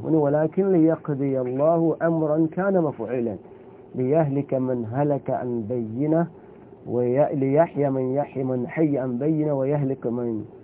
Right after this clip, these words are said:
هلك عن بينة، وإن الله لسميع عليم." Ọlọ́run bá ní, "Ṣé ẹ rí n tó ń jẹ́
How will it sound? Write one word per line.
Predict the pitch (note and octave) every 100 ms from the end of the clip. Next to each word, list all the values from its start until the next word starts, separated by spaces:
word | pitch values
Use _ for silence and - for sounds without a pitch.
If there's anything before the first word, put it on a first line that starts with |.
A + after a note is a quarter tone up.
| - - -
هلك | B2+ D3 C3+ C3+
عن | B2 A#2+
بينة، | A2+ D3+ D#3 D#3+ E3+ E3+ - - -
وإن | G#2+ C#3 C3+
الله | C3 B2+ C#3 D3+ C#3
لسميع | C3+ - C#3 D3 D#3+ C#3+ C3 F#3 A3 A3+ -
عليم." | - A#2+ A#2+ F#2 - - - - -
Ọlọ́run | C#3 F3 D#3
bá | E3
ní, | E3 D#3+
"Ṣé | D#3 E3+
ẹ | E3 D#3+
rí | D#3+ F3+ F3+ D#3+
n | E3
tó | D#3
ń | E3+ F3 F3+
jẹ́ | D#3 E3+ E3+ E3+